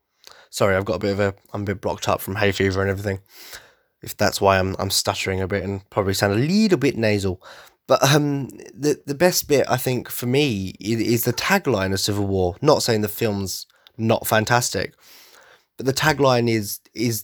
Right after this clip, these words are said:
the real setup here for Infinity War and Endgame. Because in case you don't know the tagline for, for Captain America: Civil War,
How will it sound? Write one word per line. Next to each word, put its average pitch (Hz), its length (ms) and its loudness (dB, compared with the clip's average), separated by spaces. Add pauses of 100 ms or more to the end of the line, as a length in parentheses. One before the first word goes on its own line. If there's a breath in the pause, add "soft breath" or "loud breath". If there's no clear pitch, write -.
the 120 80 -4
real 117 300 4
setup 107 540 -2
here 98 180 0
for 98 160 -4
Infinity 101 440 -4
War 98 200 0
and 98 80 0
Endgame. 90 400 -2 (580 loud breath)
Because 120 180 0
in 131 80 6
case 156 180 4
you 147 60 6
don't 123 80 4
know 120 80 6
the 113 80 -2
tagline 98 460 2
for, 98 400 0
for 98 300 -6 (120)
Captain - 300 0
America: 107 240 2
Civil 101 300 0
War, 101 300 2